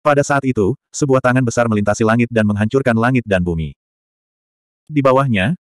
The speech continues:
barisan pegunungan yang tak berujung hancur, dan semua orang terkejut. Pakar lain datang.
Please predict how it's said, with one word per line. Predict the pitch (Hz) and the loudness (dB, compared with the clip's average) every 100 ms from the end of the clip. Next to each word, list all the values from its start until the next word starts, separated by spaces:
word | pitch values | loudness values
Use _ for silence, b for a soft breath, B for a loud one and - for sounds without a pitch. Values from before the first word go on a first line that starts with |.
| _ | _
barisan | 131 131 160 | 0 2 0
pegunungan | 165 139 131 123 131 | 0 2 2 2 2
yang | 113 | 0
tak | 107 104 | 0 0
berujung | 110 117 120 | 0 0 0
hancur, | 139 131 95 85 _ | 0 0 -2 -2 _
dan | 131 | -2
semua | 113 120 143 131 | -2 0 0 0
orang | 110 95 | 0 -2
terkejut. | 98 95 85 76 _ _ _ _ _ _ _ - | -2 -4 -4 -6 _ _ _ _ _ _ _ -2
Pakar | 147 151 151 | 0 2 2
lain | 143 139 | 2 2
datang. | 127 107 87 | 0 0 -4